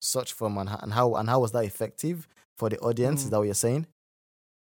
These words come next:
Speaker 2: Yeah, so something like that. So, you know, like, so a priest hears from God, and yes, he says it out, but he needs to write it and pass that information to the next generation.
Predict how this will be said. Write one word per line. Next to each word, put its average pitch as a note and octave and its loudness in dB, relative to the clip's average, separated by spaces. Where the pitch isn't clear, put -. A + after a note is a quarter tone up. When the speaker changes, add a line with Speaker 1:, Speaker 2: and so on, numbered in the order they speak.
Speaker 2:
Yeah, G#3+ 0
so F3 -4
something G3+ 0
like E3 0
that. D#3 0
So, D3+ -4
you D3 -2
know, E3 0
like, D3 -2
so G3 6
a F#3 2
priest F#3+ 2
hears F3 4
from D3 -4
God, D3+ -2
and C#3 -6
yes, D#3+ -2
he D3+ -6
says E3 0
it D3 -6
out, C#3+ 0
but C3+ -4
he D#3 -2
needs E3+ 2
to D#3 0
write D3+ 2
it D3+ -6
and C3+ -4
pass D3 0
that D3+ 0
information C#3 -6
to C3+ -10
the C3 -8
next C3 -8
generation. B2+ -6